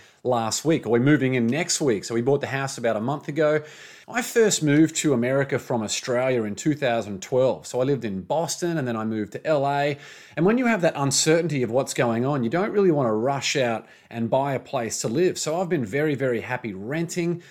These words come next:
for the last seven years. I've lived in apartments, which of course gives you the freedom of not having to worry about the maintenance and all the other costs associated with owning a place. But once on, uh, on May this year, once we gave birth to our beautiful daughter, Sophie,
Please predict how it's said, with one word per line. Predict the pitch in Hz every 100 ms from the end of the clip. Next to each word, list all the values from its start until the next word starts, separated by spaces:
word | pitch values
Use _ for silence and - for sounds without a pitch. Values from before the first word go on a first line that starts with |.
| -
for | -
the | 123
last | 117 113 107 -
seven | - - 135 117
years. | 147 165 120
I've | 123
lived | 135
in | 117
apartments, | 98 - 156 156 170 -
which | 139 -
of | -
course | 156 143 -
gives | 127
you | 113
the | 98
freedom | - - 175 170
of | 127 110
not | 139
having | 139 113
to |
worry | 104 143 147
about | 131 123 107
the | 110
maintenance | 135 151 139 139 135 131
and | 120
all | 123
the | 107
other | 127 120
costs | - 147 139 -
associated | 113 - 131 127 123 120 113 - - - -
with | 127
owning | 175 185 151
a |
place. | - 120 113 113 - - - _
But | 175
once | 196 220 - -
on, | 143 139 135
uh, | 127
on | 135 151
May | 165 170
this | 151 156
year, | 131
once | 131 151
we | 160
gave | 143 131 117
birth | 139 143
to | 139
our | 120
beautiful | 135 147 147 127
daughter, | 123 117
Sophie, | 104 - - 147 156 160 139